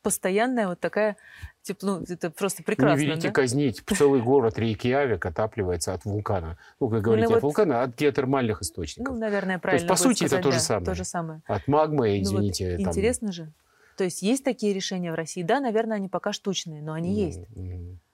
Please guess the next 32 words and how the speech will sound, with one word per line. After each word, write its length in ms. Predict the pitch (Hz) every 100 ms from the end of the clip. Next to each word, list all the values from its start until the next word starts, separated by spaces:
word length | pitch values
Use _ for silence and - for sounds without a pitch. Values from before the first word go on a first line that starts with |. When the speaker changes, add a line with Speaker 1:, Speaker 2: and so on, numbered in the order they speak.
| _ _ - - 131
Speaker 2:
Но 160 | 135
является 400 | 135 143 196 -
ли 100 | 143
Ж 100 | 131
К 120 | 127 139
Х 140 | 147
спонсором 520 | - 208 156 110 90
таких 280 | 92 85 90
решений? 460 | 92 - 82 76 - - -
Или 140 | 143 175
он 120 | 156
ска-, 280 | - 143 127
скорее 480 | - 131 139 131 - - -
находится 580 | 120 - 123 104 113 98
в 160 | 101
ранге, 500 | 113 117 101 107 95 - _
ну, 60 | 143
скажем 200 | 139 117
так, 220 | 101 85 -
ну, 220 | 113 131
раз-, 200 | 110 123
то 140 | - 127
есть 120 | -
возьмётся 460 | 123 180 208 202 127
ли 160 | 110 - -
управляющая 500 | - 131 143 131 127
компания 560 | - 120 139 127 117 104 - -
эксплуатировать 840 | 117 - 135 135 - 135 85 78
такой 280 | - - -
дом? 160 | - - _ _
Вот 220 | 104 95 -
вопрос. 340 | - -